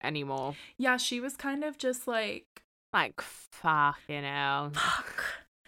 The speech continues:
Speaker 1: Really?
Speaker 2: He's too pussy whipped.
Speaker 1: Yeah, it's just the,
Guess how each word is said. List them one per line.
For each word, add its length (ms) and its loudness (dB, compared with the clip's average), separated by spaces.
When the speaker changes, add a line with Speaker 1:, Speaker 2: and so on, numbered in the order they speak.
Speaker 1:
Really? 600 6
Speaker 2:
He's 340 -4
too 340 0
pussy 380 0
whipped. 520 -6
Speaker 1:
Yeah, 340 4
it's 280 -2
just 240 -6
the, 260 -6